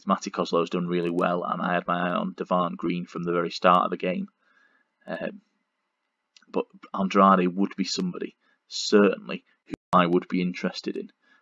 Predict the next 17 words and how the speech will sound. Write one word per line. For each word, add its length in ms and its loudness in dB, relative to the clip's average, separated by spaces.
Um, 180 -4
I 140 -2
think 160 -6
he's 100 -4
a 60 -4
fantastic 640 -4
player, 260 0
getting 220 0
his 140 -4
opportunity 640 -2
in 420 0
the 80 -10
Football 440 -2
League 200 0
here 240 2
with 180 -4
Salford, 500 -4